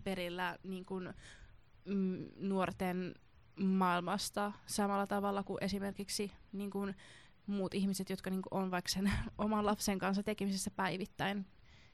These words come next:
esimerkiksi vaikka opettajat, mutta välillä se niinku opettaja-oppilassuhdekin voi olla niinku vaikea, että, niinku, että ehkä enemmän se tieto voi niinku iskeytyä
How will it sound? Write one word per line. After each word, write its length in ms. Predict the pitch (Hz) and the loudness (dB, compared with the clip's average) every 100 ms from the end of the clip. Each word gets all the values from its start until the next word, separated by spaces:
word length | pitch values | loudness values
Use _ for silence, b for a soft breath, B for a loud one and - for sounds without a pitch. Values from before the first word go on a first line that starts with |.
| B | B
esimerkiksi 420 | 190 190 190 190 180 | -2 -2 -2 -4 -4
vaikka 220 | 196 214 | -2 -2
opettajat, 540 | 190 180 - 147 190 | -2 -4 -4 -6 -4
mutta 360 | 196 190 - 185 B B B B B 202 185 - - | -4 -6 -4 -4 B B B B B -12 -12 -12 -2
välillä 340 | 202 202 202 | 0 2 2
se 260 | 190 196 190 - | 2 0 -2 -4
niinku 280 | 196 196 196 190 185 - - - | -4 -2 -2 -2 -4 -8 -16 -10
opettaja-oppilassuhdekin 1500 | - 185 196 - - 185 180 175 196 196 - 165 190 185 - 190 | -6 -4 -4 -4 -6 -2 -2 -2 -4 -6 -6 -4 -4 -4 -6 -4
voi 140 | 180 | -2
olla 120 | 175 | -2
niinku 240 | 180 180 185 | -2 -4 -2
vaikea, 380 | 190 185 185 | 0 0 -4
että, 220 | 185 - 185 | -8 -8 -6
niinku, 280 | 175 175 | -6 -4
että 420 | 175 180 - - - | -6 -8 -14 -14 -8
ehkä 300 | 185 170 180 | -6 -4 -6
enemmän 380 | 185 185 185 180 | -4 -4 -2 -2
se 80 | 185 - | -4 -6
tieto 280 | - 190 185 | -4 -2 -2
voi 160 | 180 175 | -4 -4
niinku 260 | 180 185 180 B B B B B B - - | -4 -6 -8 B B B B B B -10 -4
iskeytyä 640 | 214 - - 254 254 285 | -2 0 4 4 6 4